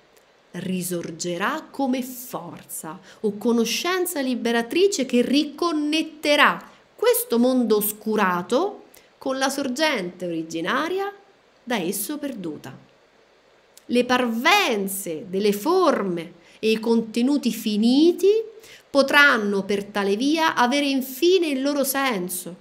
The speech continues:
venendo riassunti nella univocità sovrasensibile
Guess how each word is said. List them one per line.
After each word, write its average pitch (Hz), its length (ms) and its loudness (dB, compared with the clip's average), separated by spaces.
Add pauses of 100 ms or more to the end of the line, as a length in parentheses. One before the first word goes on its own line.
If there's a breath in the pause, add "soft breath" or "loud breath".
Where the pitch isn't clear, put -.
(220 loud breath)
venendo 277 500 4
riassunti 370 920 2 (280 loud breath)
nella 277 400 4
univocità 294 920 2
sovrasensibile 320 1700 2